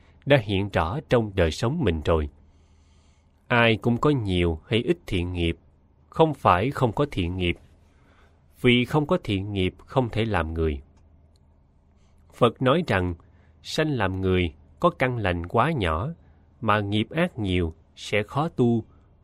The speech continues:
ví như nợ nhiều, nhưng tiền ít,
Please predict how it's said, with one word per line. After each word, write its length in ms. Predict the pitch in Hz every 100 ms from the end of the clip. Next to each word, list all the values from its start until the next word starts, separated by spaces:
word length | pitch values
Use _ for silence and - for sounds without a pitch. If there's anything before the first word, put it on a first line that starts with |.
| -
ví 120 | 175
như 400 | 196 135 131 123 131 -
nợ 200 | 98 92
nhiều, 440 | 107 98 90 85 - - _ _
nhưng 240 | 143 147
tiền 300 | 147 101 87 -
ít, 140 | 220